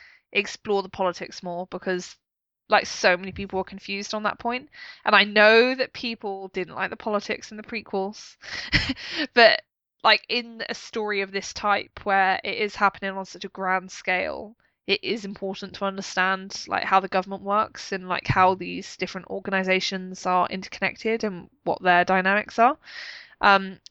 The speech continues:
so I expect we're gonna see that reflected through this Laura Dern character and Leia forward slash Poe. Yeah, and I think that's the best way to do it because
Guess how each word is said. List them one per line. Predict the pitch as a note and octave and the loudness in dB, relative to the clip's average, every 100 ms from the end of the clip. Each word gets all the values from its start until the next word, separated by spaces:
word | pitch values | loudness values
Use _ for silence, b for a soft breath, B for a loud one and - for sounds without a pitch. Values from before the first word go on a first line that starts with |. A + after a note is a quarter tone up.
| - | -4
so | - F#3+ F#3+ F#3+ | 4 6 6 6
I | F#3 G3 | 4 2
expect | - - G3+ - | 0 0 0 -2
we're | G3+ | -6
gonna | F#3 F#3 | -6 -8
see | - G3 | -10 -4
that | F3+ - | -2 -2
reflected | F#3 - - - F#3 F3 | -4 -4 -4 -4 -10 -8
through | - F#3 | -8 -6
this | F3+ F3 - - | -2 -4 -6 -6
Laura | G3 F#3+ | -2 0
Dern | F#3 F3+ | 2 0
character | F3+ F#3 - - F#3 F3 F3 | 0 -2 -2 -2 0 2 4
and | F#3 F#3+ F#3 | 4 4 2
Leia | F#3 F#3 F3+ F3+ F3+ | 4 6 6 4 2
forward | - F#3 F3+ | -4 -8 -8
slash | - F3 - - | -6 -6 -6 -6
Poe. | F3 E3 G3+ _ b b | -4 -4 -8 _ b b
Yeah, | F#3+ E3 F#3 | 2 4 6
and | A3+ | 6
I | A#3+ | 6
think | D#4+ B3 | 4 2
that's | A#3 | 0
the | A#3 | 2
best | G3+ - | 0 2
way | F#3+ | -2
to | F#3 - | -2 -6
do | F#3 | -4
it | F3 - | -4 -6
because | F#3+ G3 F#3+ - - | -8 -4 -4 -6 -14